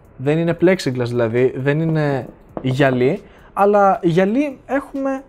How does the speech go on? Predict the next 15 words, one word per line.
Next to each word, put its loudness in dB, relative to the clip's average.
στο -2
πλάι 2
κανονικά 0
που -4
μπαίνει 2
εδώ 2
για 2
να 2
βλέπουμε 0
και 0
όλο 4
το 2
εσωτερικό 2
του 0
κουτιού. 2